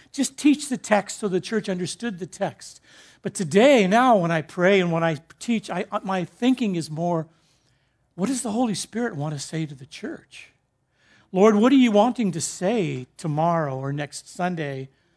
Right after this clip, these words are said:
to the church out of this that will grip our hearts and will move us in, in a spirit into something more eternally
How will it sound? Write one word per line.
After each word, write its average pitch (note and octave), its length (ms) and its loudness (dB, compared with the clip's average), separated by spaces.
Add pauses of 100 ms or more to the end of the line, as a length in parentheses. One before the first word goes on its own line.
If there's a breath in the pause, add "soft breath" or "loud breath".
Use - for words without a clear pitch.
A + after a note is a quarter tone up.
(380)
to A3 160 0
the F3 140 -4
church A3+ 460 -6
out G3 200 -2
of C#3+ 180 -8
this C3 420 -14 (520)
that E3+ 180 0
will E3+ 420 0 (840)
grip D#3+ 300 2
our A3+ 180 6
hearts G3 460 4
and D#3+ 180 -4
will D#3+ 120 -4
move G3 480 2
us - 460 -8 (560)
in, F#3 160 -4
in F3 180 -2
a D#3 60 -2
spirit G#3 600 -2
into D#3+ 180 -4
something F3+ 460 -6
more D3+ 600 -6 (320)
eternally C#3 800 -8